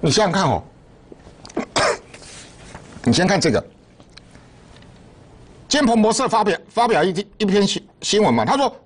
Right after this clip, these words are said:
比俄乌战争还惨啊！台海如果说爆发冲突的话，全球恐付出十兆美元的代价，有没有？彭博社的新闻嘛，我跟你讲啊，付出最大代价是台湾啊！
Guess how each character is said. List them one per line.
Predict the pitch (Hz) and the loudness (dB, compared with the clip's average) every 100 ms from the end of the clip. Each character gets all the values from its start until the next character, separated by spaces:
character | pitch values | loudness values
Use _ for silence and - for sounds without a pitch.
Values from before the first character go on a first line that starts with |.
| _ _ _ _ - | _ _ _ _ -4
比 | 302 196 | -2 -2
俄 | 269 294 | 0 2
乌 | 269 262 | 2 0
战 | 262 | 0
争 | 196 220 | 0 -2
还 | 151 | -2
惨 | 151 - 82 | -4 -4 -8
啊！ | - _ _ _ _ _ | -12 _ _ _ _ _
台 | - - 285 | -6 -2 0
海 | 254 | 0
如 | 196 208 | 0 2
果 | 233 185 | 2 2
说 | 151 220 | 2 0
爆 | 220 254 196 | 0 0 2
发 | 196 190 | 2 0
冲 | 185 | 0
突 | 196 113 | -2 0
的 | 123 | 0
话， | 151 | 0
全 | - 185 | 0 0
球 | 190 165 | 2 0
恐 | 160 127 | 0 -2
付 | - 214 | 0 0
出 | 151 160 156 - - - | 2 2 0 -6 -20 -8
十 | - 165 175 | -4 0 0
兆 | 202 269 | 0 0
美 | 147 110 | 0 0
元 | 110 | 0
的 | 131 | 0
代 | 156 | 0
价， | 135 135 - - _ _ _ _ _ | 0 -2 -6 -16 _ _ _ _ _
有 | - | -2
没 | 196 | 0
有？ | 139 - - | 0 -6 -6
彭 | 165 208 | 0 2
博 | |
社 | 214 233 - - | 4 2 0 -4
的 | 175 | -2
新 | 214 | 0
闻 | 202 | 2
嘛， | 120 107 - - - - - | 2 -2 -6 -20 -20 -20 -4
我 | 131 | 0
跟 | |
你 | 208 | 2
讲 | 143 | 0
啊， | 95 - - - - - | -2 -6 -20 -20 -20 -12
付 | - | -2
出 | 202 220 | 0 2
最 | 214 | 2
大 | 185 165 | 2 0
代 | 170 | -2
价 | 160 | -4
是 | 151 | -4
台 | 120 117 | -2 -2
湾 | 110 117 | 0 0
啊！ | 101 | -2